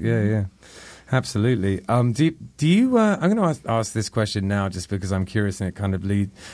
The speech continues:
Speaker 1: into what we were talking about. Do you, like, practice, like, when it, you know, like, sort of rudiments type practice? Do you practice sort of, like, your skills on the drums?
Speaker 2: So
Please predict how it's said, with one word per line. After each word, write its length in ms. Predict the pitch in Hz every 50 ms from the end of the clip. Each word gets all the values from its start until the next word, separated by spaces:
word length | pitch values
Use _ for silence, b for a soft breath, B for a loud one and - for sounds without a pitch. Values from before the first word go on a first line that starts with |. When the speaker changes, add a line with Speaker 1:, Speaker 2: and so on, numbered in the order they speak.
| B B
Speaker 1:
into 260 | 131 120 107 101 110
what 120 | 101 104 92
we 60 | 92
were 80 | 98 92
talking 300 | - 123 110 98 110 101
about. 220 | 87 92 87 - B B B B B B
Do 80 | - 135
you, 200 | 151 202 247 277
like, 180 | 262 196 - - - - _
practice, 760 | - - - 123 120 - - - - 139 123 131 120 - -
like, 140 | 110 110 104
when 120 | 101 110 113
it, 80 | 104 -
you 100 | - 143
know, 120 | 123 110 98
like, 420 | 95 92 87 78 98 110 101 -
sort 200 | - - 117 92
of 220 | 107 104 104 101 107
rudiments 520 | 113 110 101 107 107 110 104 - - -
type 200 | - 127 107 -
practice? 380 | - 127 110 98 - - 113 -
Do 120 | - 151
you 80 | 160 -
practice 560 | - 160 143 113 - - 135 120 - - - - - - _
sort 340 | - - - - 147 101 98
of, 100 | 104 104
like, 200 | 117 107 87 80
your 100 | 101 110
skills 480 | 101 - - - 101 87 90 101 107 113
on 120 | 113 117
the 60 | 120 113
drums? 440 | 107 127 127 127 131 127 127 - - _ _ -
Speaker 2:
So 460 | - - - 277 262 247 226 214 185